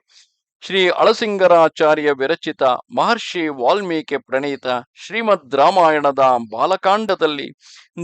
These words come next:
ದೇವತೆಗಳು ತಮ್ಮ ಅಂಶದಿಂದ ವಾನರರನ್ನು ಸೃಷ್ಟಿಸಿದುದು ಎಂಬ ಹದಿನೇಳನೆಯ ಸರ್ಗಕ್ಕೆ ಸ್ವಾಗತ.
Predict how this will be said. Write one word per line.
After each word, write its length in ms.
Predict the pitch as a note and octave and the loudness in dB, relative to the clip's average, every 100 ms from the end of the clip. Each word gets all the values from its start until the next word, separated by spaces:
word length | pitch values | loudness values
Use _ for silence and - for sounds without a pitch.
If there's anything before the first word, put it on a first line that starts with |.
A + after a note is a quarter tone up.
| D#3+ | -2
ದೇವತೆಗಳು 800 | A#3 C4 B3 A#3 A3 G#3 G3+ F#3+ - | 4 4 4 4 2 2 2 0 2
ತಮ್ಮ 240 | F#3 F#3 | 2 2
ಅಂಶದಿಂದ 800 | D#3 - A3 - A3 F#3 F3+ E3 D#3+ D3+ D3 B2+ | -2 -2 -2 -2 -2 -2 -4 2 4 4 2 2
ವಾನರರನ್ನು 960 | D3 A3+ G#3+ F3+ E3 D#3+ D#3 D3 C#3+ C3+ | 2 2 2 2 4 2 0 -4 -4 -6
ಸೃಷ್ಟಿಸಿದುದು 880 | C#3 D#3+ - G3 D#3+ C#3+ C3+ C#3 - _ _ _ | -10 -10 -10 -10 -10 -10 -8 -8 -8 _ _ _
ಎಂಬ 300 | D#3+ E3+ D#3+ C#3+ C3+ - _ _ | 0 0 2 2 2 -2 _ _
ಹದಿನೇಳನೆಯ 840 | - A3+ B3+ A3+ G3+ F#3 E3 D3+ C#3+ C3+ - | -2 0 4 4 4 2 2 2 2 0 -2
ಸರ್ಗಕ್ಕೆ 680 | B2 D#3+ D#3+ - - B2 A#2+ | -6 -4 -6 -6 -8 -6 -6
ಸ್ವಾಗತ. 500 | - A#2 B2+ C3 | -6 -4 -2 -4